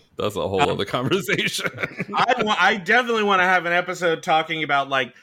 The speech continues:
Speaker 2: just the state of streaming because it's, it's a fucking, there's a whole bunch of announcements coming out of places, so I definitely wanna do a microsode where we talk about some of the, some of the changes that are about to happen.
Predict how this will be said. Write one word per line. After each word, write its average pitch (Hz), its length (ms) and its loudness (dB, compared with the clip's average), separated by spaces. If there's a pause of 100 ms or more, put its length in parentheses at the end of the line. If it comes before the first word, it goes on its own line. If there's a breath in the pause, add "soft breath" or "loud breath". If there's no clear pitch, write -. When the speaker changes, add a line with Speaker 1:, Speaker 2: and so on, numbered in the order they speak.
(120)
Speaker 2:
just 180 200 -4
the 160 80 -2
state 151 280 0
of 127 100 -4
streaming 113 600 -2
because 120 400 -2
it's, 180 360 -2
it's 233 280 -2
a 113 280 -4
fucking, 131 640 -4 (640)
there's 180 320 0 (140)
a 151 160 2
whole 180 180 -2
bunch 180 200 -2
of 143 80 -4
announcements 147 560 -2
coming 156 240 0
out 151 100 2
of 156 80 -4
places, 160 400 -4
so 139 80 0
I 131 60 2
definitely 131 320 -2
wanna 127 160 -2
do 123 120 2
a 120 60 -2
microsode 117 680 -2
where 113 140 -2
we 113 140 0
talk 113 260 -4
about 107 280 -4
some 120 180 -4
of 110 80 -8
the, 117 160 -4
some 123 220 -6
of 117 60 -6
the 117 100 -6
changes 120 500 -6
that 120 120 0
are 113 100 0
about 113 260 -4
to 113 60 -4
happen. 117 440 -4